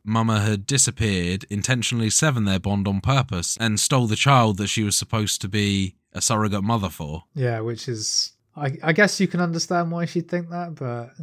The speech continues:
Speaker 1: <laughs> It's a,
Speaker 2: come
Speaker 1: it's
Speaker 2: on.
Speaker 1: quite a rough conclusion to come to for
Speaker 2: Yeah.
Speaker 1: someone that's basically been a telepathically connect, kindred
Speaker 2: Yeah.
Speaker 1: spirit sort of thing. <laughs>
Speaker 2: Exactly, and, like, is meant to be the closest person to you in the world. It's like, damn, Lochner.
Speaker 1: You also find out the reason why Mama never fully connected her cufflinks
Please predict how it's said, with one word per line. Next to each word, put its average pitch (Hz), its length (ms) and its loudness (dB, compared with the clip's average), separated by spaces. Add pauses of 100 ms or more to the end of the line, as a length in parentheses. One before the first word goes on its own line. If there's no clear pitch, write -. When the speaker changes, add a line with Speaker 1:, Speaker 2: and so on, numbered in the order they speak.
(120)
Speaker 1:
<laughs> - 0 - (160)
It's 165 180 4
a, 170 40 2
Speaker 2:
come 175 80 -4
Speaker 1:
it's - 100 -12
Speaker 2:
on. - 40 -14
Speaker 1:
quite 202 160 4
a 135 40 6
rough 123 320 2
conclusion 110 460 2
to - 80 -10
come 101 220 0
to 113 180 0
for 185 80 -2
Speaker 2:
Yeah. 175 60 2
Speaker 1:
someone 110 340 2
that's 104 140 -6
basically 104 420 -2
been 95 180 -2
a 90 40 -8
telepathically 98 720 -2
connect, 98 560 -6
kindred 127 300 2
Speaker 2:
Yeah. 117 60 -2
Speaker 1:
spirit 104 540 0
sort 87 180 -6
of 85 100 -8
thing. 135 400 -2
<laughs> - 100 -20
Speaker 2:
Exactly, 139 320 -2
and, 123 160 -6
like, 123 120 -4
is 120 100 -6
meant 127 180 -4
to - 60 -18
be 135 80 -4
the 127 100 -8
closest 123 560 -6
person 123 400 -6
to 123 140 -10
you 117 80 -8
in 117 40 -10
the 117 80 -10
world. 117 300 -10
It's 113 140 -14
like, 131 160 -8 (200)
damn, 139 380 -6
Lochner. 123 420 -14 (140)
Speaker 1:
You 165 160 6
also 175 240 6
find 151 260 4
out 143 200 4
the 135 80 2
reason 131 320 4
why 127 180 4
Mama 123 300 2
never 117 200 0
fully 113 300 0
connected 110 420 -4
her 107 140 0
cufflinks 127 800 -2